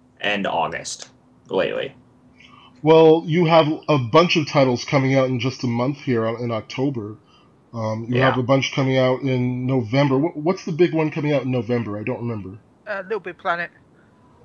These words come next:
Speaker 2: Well, it wasn't. Well, yeah, that one too, but there was another one. Um, I don't remember it, but there was another one coming out in November. Um,
Speaker 1: Sony?
Speaker 3: Yeah,
Speaker 2: on
Speaker 3: it's nothing.
Speaker 2: Play-, on PlayStation four, yes. Um,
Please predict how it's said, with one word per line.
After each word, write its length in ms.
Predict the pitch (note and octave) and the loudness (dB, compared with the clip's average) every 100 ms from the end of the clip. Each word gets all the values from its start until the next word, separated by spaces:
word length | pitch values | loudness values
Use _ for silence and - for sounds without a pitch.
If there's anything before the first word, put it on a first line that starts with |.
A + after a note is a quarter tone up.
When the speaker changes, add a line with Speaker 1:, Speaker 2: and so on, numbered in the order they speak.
| - - | -18 -6
Speaker 2:
Well, 320 | E3 E3+ E3 | 0 2 4
it 40 | |
wasn't. 360 | E3+ F3+ F3+ F3+ | 4 4 2 4
Well, 140 | F3+ | 6
yeah, 180 | F#3 F#3 | 8 8
that 200 | D3+ E3 | 8 4
one 160 | D#3+ D3+ | 4 0
too, 220 | - D3+ | 2 2
but 120 | A#2+ | 2
there 100 | B2+ | 0
was 120 | C3+ C3 | -2 0
another 280 | B2+ B2+ | 0 0
one. 340 | A#2 G#2 G2+ A2 _ _ _ - | -2 -6 -12 -16 _ _ _ -12
Um, 380 | A2+ A2+ A2+ A2+ | -6 -4 -6 -4
I 100 | C3+ | -2
don't 140 | C3 B2 | 0 0
remember 380 | B2 A#2 A2 | -2 -2 -4
it, 100 | A2 | -6
but 100 | B2 | -4
there 100 | C#3+ C3+ | 0 0
was 100 | C3 | 2
another 200 | D3+ D#3+ | 4 4
one 160 | D#3 | 4
coming 220 | C#3+ D3+ C#3+ | 2 2 2
out 100 | C3 | 2
in 60 | |
November. 600 | C3+ B2+ C3+ C3+ C3+ B2+ _ _ _ _ - | 0 2 2 2 0 -2 _ _ _ _ 0
Um, 580 | B2+ B2 A#2+ A#2 A#2 A#2 _ _ _ | 4 4 4 0 -4 -8 _ _ _
Speaker 1:
Sony? 480 | - - A#2+ D#3+ A#3+ - _ - - - - - _ _ | -8 -2 2 2 0 -6 _ -20 -20 -20 -20 -20 _ _
Speaker 3:
Yeah, 120 | A#3+ | 0
Speaker 2:
on 60 | D3 | 0
Speaker 3:
it's 80 | C#3 A3 | 0 0
nothing. 160 | C#3 | 0
Speaker 2:
Play-, 340 | - - - - - _ | -2 -10 -20 -20 -20 _
on 140 | D3 C#3 | -4 0
PlayStation 580 | D3+ C3+ C#3+ C#3 C3 | -2 0 -2 -2 -4
four, 220 | - A#2+ A#2 | -4 -2 -2
yes. 460 | A#2 C3+ - - _ _ _ _ _ _ - | -2 -4 -10 -20 _ _ _ _ _ _ -6
Um, 540 | A#2 A#2 A#2 A2+ A2+ | -4 -2 -2 -6 -8